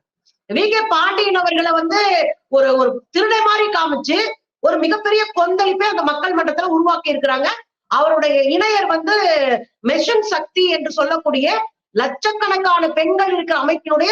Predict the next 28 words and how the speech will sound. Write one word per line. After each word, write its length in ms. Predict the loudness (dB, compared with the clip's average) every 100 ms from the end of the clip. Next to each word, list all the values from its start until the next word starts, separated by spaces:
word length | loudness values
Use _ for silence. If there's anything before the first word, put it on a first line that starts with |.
| -2
செக்ரட்டரியா 420 | -2 -2 -2 0
அந்த 240 | -2 0
மாநிலத்துல 420 | 0 -2 0 0 2
ஐ 200 | 2 2
ஏ 40 |
எஸ் 220 | 0 -2
கலெக்டரா 240 | -4 -2 -2
இருக்கிறாங்க. 360 | -2 -4 -6 -8 _ -20 -4
நேத்து 280 | -2 0 0
அவங்களை 420 | 0 0 2 0
இடம் 280 | 0 0 0
மாத்தி 240 | 0 0
அதையும் 500 | 0 0 0 2 2
ஒரு 180 | 2 0
பெரிய 540 | 0 0 0 0 -2 -2
பிரச்சனையா 440 | -4 -2 0 0 0
மாத்தி 300 | -2 -4 -6
இருக்கிறாங்க. 280 | -6 -6 -12 _ _ -8
அந்த 220 | -4 0 0
இடம் 280 | 0 0
மாத்தம் 400 | 0 0 0 -2
பண்றதுக்காக 760 | -2 0 -2 -2 0 0 0 0
வேலையை 380 | 0 0 0 0
வந்து 580 | -2 -2 0 0 0 -2 _
நிதியமைச்சர் 640 | -2 2 2 0 0 0
நிர்மலா 360 | 0 0 0 -2
சீதாராமன் 480 | -4 -2 -2 -2 -2
பண்ணியிருக்கிறாங்க. 560 | -2 -2 0 -2 -4